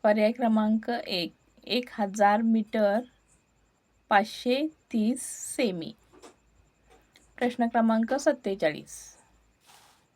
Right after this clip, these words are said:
सहाशे एकोणतीस या संख्येला तीनने भागल्यावर बाकी किती येईल?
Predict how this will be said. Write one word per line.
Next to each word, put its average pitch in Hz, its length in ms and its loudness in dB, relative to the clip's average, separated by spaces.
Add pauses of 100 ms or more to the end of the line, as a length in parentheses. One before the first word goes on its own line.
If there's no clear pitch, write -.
(3000)
सहाशे 285 760 0
एकोणतीस 240 760 0
या 247 220 2
संख्येला 220 600 0
तीनने 220 440 0
भागल्यावर 220 540 -2
बाकी 220 440 -2
किती 214 300 -10
येईल? 190 420 -8